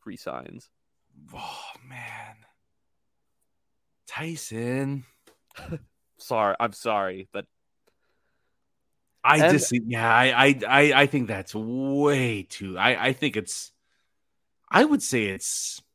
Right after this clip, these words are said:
Speaker 2: thirty-three percent.
Speaker 1: Really?
Speaker 2: A one in three chance? There's not too many teams that are, I, I mean, look, I know Hellebuck's not after the money, but the money's,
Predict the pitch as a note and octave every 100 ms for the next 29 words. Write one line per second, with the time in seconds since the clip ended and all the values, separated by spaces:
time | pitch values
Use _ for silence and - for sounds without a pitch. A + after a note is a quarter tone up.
0 | _ _ _ _ _ _ _ _ _ _
1 | _ _ _ _ _ _ _ _ _ _
2 | - - D#3 F3+ A3+ A#3+ - C4 C4 C#4+
3 | C#4 D4 C4 F#4 E4+ - _ _ _ _
4 | _ _ _ _ G#2+ A2+ D3 G3+ F3 B2+
5 | D3 G#3 G#3+ G#3+ A#3 - A3 A#3+ D#4+ E4
6 | - _ _ _ _ _ _ _ _ _
7 | C#3+ G#3 C#4 C#4 D4 - C4 C4+ B3+ -
8 | G3 A#3 C#4+ C4+ D3 D#3+ C3 D#3 - E3+
9 | F3+ F3+ D3+ C#3+ F3+ C3 D#3 A3+ F#3+ F3
10 | D3 C#3 D3 B2+ B2+ B2+ - G2+ F#2+ A#2
11 | E2 D2 F2 A2+ C3+ G#3 C4+ A#2+ F#2+ F2+